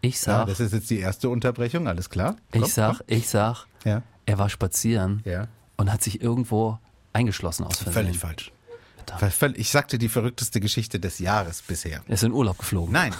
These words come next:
Speaker 2: pass auf. Der Gute, also es geht ihm gut, alles ist, alles gut ausgegangen.
Speaker 1: Sehr schön, das ist gut, dass du das vorne-, vorneweg schickst.
Speaker 2: Also, pass auf. Der Typ ist in den Aufzug gestiegen und
Speaker 1: <laughs>
Speaker 2: hat nicht geschnallt, ob's hoch und runter geht.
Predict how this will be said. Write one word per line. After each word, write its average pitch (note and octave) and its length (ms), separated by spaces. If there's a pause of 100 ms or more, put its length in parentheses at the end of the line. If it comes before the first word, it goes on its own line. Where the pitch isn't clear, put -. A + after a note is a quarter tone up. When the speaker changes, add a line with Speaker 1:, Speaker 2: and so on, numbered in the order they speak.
(120)
Speaker 2:
pass B2+ 220
auf. G2 160 (460)
Der B2 100
Gute, E3+ 420 (420)
also G#2+ 300 (240)
es B2+ 140
geht F#3 160
ihm D#3+ 100
gut, A3 300
alles D#3+ 260
ist, - 300
alles D3+ 200
gut B2+ 160
ausgegangen. G2+ 300
Speaker 1:
Sehr B2+ 300
schön, F#2+ 80
das A#2+ 200
ist A2+ 200
gut, F#3 140
dass D#3+ 100
du D3 80
das A#2 80
vorne-, A2+ 320
vorneweg A2+ 320
schickst. - 260 (140)
Speaker 2:
Also, C3+ 400
pass D3 260
auf. F#2+ 300 (460)
Der B2 140
Typ F#3 220 (120)
ist D3+ 200
in B2 80
den C3 140
Aufzug - 560
gestiegen G#2+ 580 (340)
und A#3+ 160 (180)
Speaker 1:
<laughs> - 180
Speaker 2:
hat C#3 240
nicht D#3 280
geschnallt, D3 460
ob's B2 160
hoch C#3+ 220
und B2+ 100
runter E3 300
geht. D3 320